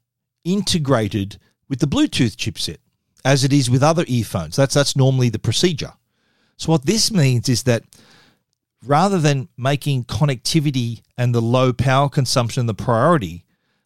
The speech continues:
having them separate means the priority is on the better audio quality, which is what you get. So there's no compromise on the audio quality 'cause it's not piggybacking the Bluetooth chipset. That's separate.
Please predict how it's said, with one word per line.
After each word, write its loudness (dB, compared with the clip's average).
having -2
them 0
separate -2
means 0
the -4
priority 2
is 2
on 2
the 2
better 0
audio 0
quality, -10
which -8
is 0
what 0
you -4
get. -2
So -4
there's -2
no 0
compromise 0
on 2
the 4
audio 4
quality 0
'cause 2
it's -2
not -2
piggybacking 0
the -4
Bluetooth -2
chipset. -14
That's -2
separate. -2